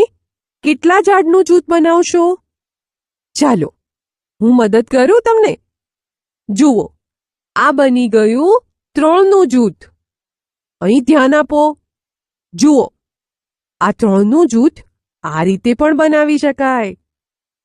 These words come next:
પછી આમ પણ જૂથ બનાવી શકાય. અહીં ત્રણનું જૂથ એક કરતાં વધુ રીતે બનાવી સમજાવ્યું. પણ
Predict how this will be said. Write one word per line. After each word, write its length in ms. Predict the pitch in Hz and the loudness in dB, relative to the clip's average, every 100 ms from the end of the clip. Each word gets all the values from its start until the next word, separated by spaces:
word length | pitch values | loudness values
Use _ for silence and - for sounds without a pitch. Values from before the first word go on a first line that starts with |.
| _ _ _ _ - | _ _ _ _ -10
પછી 540 | 143 - 233 240 254 494 _ _ _ _ - | -10 -6 -4 -2 -2 -4 _ _ _ _ -12
આમ 240 | 147 156 | -10 -8
પણ 360 | 156 262 269 466 - _ _ _ - | -4 -2 0 0 -4 _ _ _ -6
જૂથ 320 | 208 208 - | -2 -2 -2
બનાવી 420 | 175 175 202 294 | -4 -2 -2 -2
શકાય. 400 | 311 311 247 175 - _ _ _ _ - | -2 -2 -2 -4 -8 _ _ _ _ -2
અહીં 400 | 208 320 277 453 - _ _ _ - | 2 4 4 0 -4 _ _ _ -4
ત્રણનું 500 | 180 180 185 208 220 | -2 0 0 0 0
જૂથ 360 | 262 311 349 _ _ _ _ _ - | 0 0 -2 _ _ _ _ _ -2
એક 240 | 160 - _ | 0 -2 _
કરતાં 520 | 196 202 285 269 349 - _ _ _ 175 | -4 -2 -2 0 0 -2 _ _ _ -2
વધુ 360 | 202 202 247 | 0 2 2
રીતે 300 | 294 294 311 | 2 2 0
બનાવી 440 | 311 294 294 294 302 | 0 0 2 2 0
સમજાવ્યું. 840 | 285 269 269 254 240 233 196 - _ _ _ _ _ _ | 0 0 2 0 -2 -2 -4 -6 _ _ _ _ _ _
પણ 280 | 302 359 392 | -2 0 0